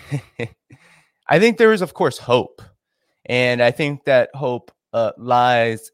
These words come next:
in the fact that the United States is losing the narrative globally. And it is only so long until there is a sea change politically in the United States as well. In prior periods,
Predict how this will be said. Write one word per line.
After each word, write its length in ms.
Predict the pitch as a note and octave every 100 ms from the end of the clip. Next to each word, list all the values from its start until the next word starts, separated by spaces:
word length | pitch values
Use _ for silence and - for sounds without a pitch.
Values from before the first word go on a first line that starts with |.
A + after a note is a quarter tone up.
| -
in 180 | A#2+ A2+
the 80 |
fact 480 | G#2 - A#2 A2 - _ _ _ _ _ _
that 320 | A#2+ A2+ G#2+
the 80 | -
United 340 | B2 C3+ B2+ B2+
States 200 | C3 C3
is 160 | A#2
losing 500 | A2+ A#2+ A2 A2+ A2
the 160 | G#2+ G#2+
narrative 440 | A2 A#2+ A#2 F#2+
globally. 760 | - C#3+ E3 C#3 B2 A2 G#2 G#2 _ _ _
And 140 | C3+
it 80 | E3
is 260 | G3 F3+ C#3 -
only 640 | C#3+ D3 D3 C#3+ C3 A#2+ _ _ _ _
so 380 | - - D#3+ C#3
long 760 | A#2 B2+ C#3 C3 A#2+ G#2+ G#2 F#2+ _ -
until 920 | A#2+ A2+ - C#3 B2+ A2+ G#2+ G2+ - _ _ -
there 180 | B2+
is 480 | - D#3+ D3 C#3 A#2+
a 100 | -
sea 300 | A#2+ - C3+
change 680 | A#2 - A#2 A2 G#2 G#2 - _ _ _ _ -
politically 600 | C#3+ B2 B2 A#2 A#2+ A#2
in 80 |
the 60 | A2
United 340 | G#2+ G#2 G2+
States 280 | - G2+ G2
as 200 | G#2 -
well. 400 | A2+ D#3 C#3 A2
In 120 | G#2+
prior 500 | - D#3 E3 G3 F3+
periods, 840 | D3 - C#3+ B2+ A2+ G2+ F#2+ -